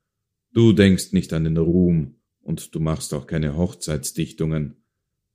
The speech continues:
Was kümmern dich die Könige, die sich vermählen, und die Herzoginnen von Burgund? Du kennst keine anderen Margaretenblumen als die, welche deine Wiese im April deinen Kühen abzuweiden gibt.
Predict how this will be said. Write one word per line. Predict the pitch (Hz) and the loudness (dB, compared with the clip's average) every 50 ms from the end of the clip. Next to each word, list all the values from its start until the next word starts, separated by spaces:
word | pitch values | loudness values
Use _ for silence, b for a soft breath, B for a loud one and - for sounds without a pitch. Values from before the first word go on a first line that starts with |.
| _ _ | _ _
Was | - 92 95 - - - | -2 0 0 0 -2 0
kümmern | 120 113 107 107 101 95 | 2 4 6 6 6 6
dich | 90 98 92 - - | 4 2 0 0 -4
die | 92 73 | -8 -10
Könige, | - - 87 92 92 90 87 85 76 78 76 73 | -6 -2 2 2 4 4 2 2 2 0 0 0
die | 80 76 | -2 -4
sich | 69 71 73 67 - | -6 -6 -10 -10 -8
vermählen, | - 82 80 82 82 85 82 82 80 78 73 65 - _ _ _ _ _ _ _ _ | -6 -4 -2 0 0 2 2 2 0 -2 -4 -8 -12 _ _ _ _ _ _ _ _
und | 76 71 - - - | -12 -12 -12 -12 -10
die | - 71 | -10 -10
Herzoginnen | 67 71 87 95 - - - - 85 80 73 82 80 82 78 71 | -6 -2 -2 -2 -2 -2 -6 -6 -6 -6 -4 -4 -4 -4 -4 -6
von | - - 78 76 | -6 -8 -8 -6
Burgund? | 76 80 78 65 - 98 101 95 90 76 - - _ _ _ _ _ _ _ _ _ _ _ _ _ | -4 -4 -4 -2 0 2 4 4 4 2 -2 -8 _ _ _ _ _ _ _ _ _ _ _ _ _
Du | 113 117 110 | 2 2 2
kennst | 101 113 104 101 101 - - - - | 4 4 4 4 4 2 0 -6 -4
keine | 104 101 98 98 95 92 87 | 0 2 4 4 4 4 4
anderen | 78 87 92 90 92 90 87 85 | 2 2 2 2 2 2 0 0
Margaretenblumen | 85 85 87 85 87 87 85 87 90 95 92 - - 87 82 - 90 92 90 92 90 87 87 82 80 b b b b b b | 0 0 0 2 0 0 2 4 2 2 2 0 -2 -2 -2 0 2 2 4 4 4 4 2 2 -2 b b b b b b
als | _ - 90 92 87 - - | _ 2 2 2 2 0 -2
die, | - 104 104 104 101 95 - - - _ _ _ _ _ | 2 4 4 6 6 4 2 0 -8 _ _ _ _ _
welche | - 87 87 - - 92 | -2 -2 0 0 0 2
deine | 80 92 90 92 92 85 | 2 4 4 4 4 4
Wiese | 90 95 95 95 85 90 90 | 4 4 4 4 4 2 0
im | 85 82 | 0 2
April | 82 82 - - 85 87 92 92 90 87 80 | 0 -2 -4 -6 -2 0 2 2 2 2 0
deinen | 85 82 82 85 85 80 | 0 0 0 0 -2 -2
Kühen | - - - 101 101 92 87 | -4 -2 2 4 4 4 4
abzuweiden | - - 87 - - - - 82 80 80 80 80 80 85 85 78 | 2 -2 -6 -8 -8 -10 -8 -4 -2 0 0 0 0 0 -2 -2
gibt. | 85 85 85 82 - - _ _ | -2 -2 -2 -2 -4 -10 _ _